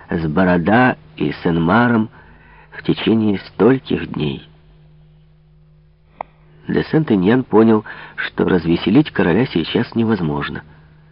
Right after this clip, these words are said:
Он решился на крайнюю меру и произнес имя Луизы. Король поднял голову. «Как, Ваше Величество, предполагаете провести вечер? Надо ли предупредить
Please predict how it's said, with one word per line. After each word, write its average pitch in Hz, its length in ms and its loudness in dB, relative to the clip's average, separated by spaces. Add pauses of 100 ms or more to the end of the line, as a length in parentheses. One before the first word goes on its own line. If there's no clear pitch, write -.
(600)
Он 180 160 4
решился 175 520 2
на 156 120 4
крайнюю 92 500 2
меру 156 320 2 (440)
и 120 100 2
произнес 113 540 4 (260)
имя 117 340 2
Луизы. 92 520 0 (1400)
Король 101 300 2
поднял 101 440 2
голову. 87 440 -4 (1500)
«Как, - 240 -2
Ваше 98 260 -2
Величество, 90 580 -2 (320)
предполагаете 92 720 2
провести 85 480 -2
вечер? 78 400 -4 (960)
Надо 117 300 2
ли 78 140 -2
предупредить 85 840 -2